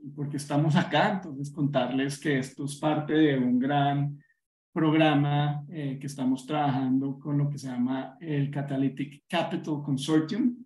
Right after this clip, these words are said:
que es un consortio de tres fundaciones,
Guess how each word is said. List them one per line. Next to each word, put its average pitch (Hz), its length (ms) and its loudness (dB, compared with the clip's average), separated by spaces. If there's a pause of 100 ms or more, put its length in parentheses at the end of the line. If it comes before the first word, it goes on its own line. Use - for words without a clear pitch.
que 127 360 -12
es - 140 -16
un 135 140 -4
consortio 147 720 0
de 147 140 -2
tres 127 340 -10
fundaciones, 131 960 -4